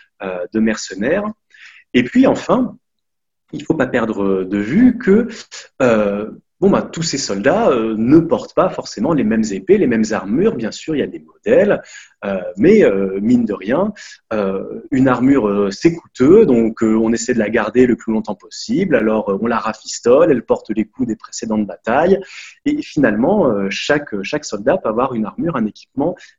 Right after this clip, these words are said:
très différent. Et dans notre épisode de Knightfall, hein, c'est pas du tout le cas. Ils ont tous de très belles armures, euh, euh, bien propres, et elles sont, euh, absolument, euh, toutes pareilles. Donc, on n'est pas du tout là ici dans, dans la guerre, euh, médiévale.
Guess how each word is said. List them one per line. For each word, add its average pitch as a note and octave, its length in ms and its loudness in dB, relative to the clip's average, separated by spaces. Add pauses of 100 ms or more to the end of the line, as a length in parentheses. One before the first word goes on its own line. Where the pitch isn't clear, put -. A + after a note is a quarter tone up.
très - 160 -2
différent. B2 440 -2
Et - 40 -14
dans - 180 -8
notre - 160 -10 (100)
épisode A2 380 -2
de F#2+ 120 -14 (100)
Knightfall, F#2 420 -4
hein, - 60 -4
c'est - 200 -16
pas C3+ 100 -8
du B2 120 -14
tout - 140 -10
le C3 40 -8
cas. B2+ 140 -8
Ils G2 140 -8
ont - 100 -20
tous B2+ 160 -12
de - 80 -20 (100)
très A#2+ 460 -4
belles G#2+ 320 -4
armures, C3+ 580 0
euh, G2+ 120 -2 (520)
euh, F#2 140 -6
bien G2 260 -6
propres, E3 560 2
et C#3+ 60 0
elles D3 120 0
sont, C3+ 400 -2
euh, G2 120 -6 (600)
absolument, A#2 540 -2
euh, F#2+ 40 -4 (340)
toutes - 160 -20
pareilles. G2 320 -2 (200)
Donc, B2+ 260 0
on A2+ 60 -6
n'est A2 60 0
pas D#3 400 0
du D#3+ 240 -8
tout F3+ 220 -4
là D3 100 6
ici A#2 240 -6
dans, G#2+ 300 -4
dans G2 100 -6
la F#2+ 140 -6
guerre, A#2 340 -2
euh, F2 140 -12
médiévale. G2 640 -4